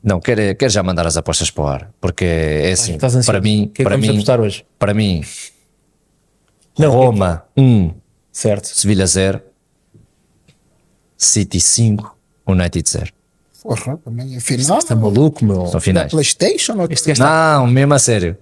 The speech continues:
Speaker 2: Mas está,
Speaker 3: Sim.
Speaker 2: está em futsal, é no
Speaker 1: Yeah.
Speaker 2: futsal. Ele está a falar futsal.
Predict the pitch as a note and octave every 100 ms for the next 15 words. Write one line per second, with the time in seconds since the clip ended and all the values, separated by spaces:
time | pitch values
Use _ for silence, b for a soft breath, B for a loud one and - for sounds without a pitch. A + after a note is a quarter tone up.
0 | _ - C3 E3 C4+ G3+ E3+ E3 F3 -
1 | D3+ C#3 B2+ D3+ F#2 D2+ - G#2 F#2+ -
2 | C3 B2 C#3 C#3 B2+ B2 - G#2 -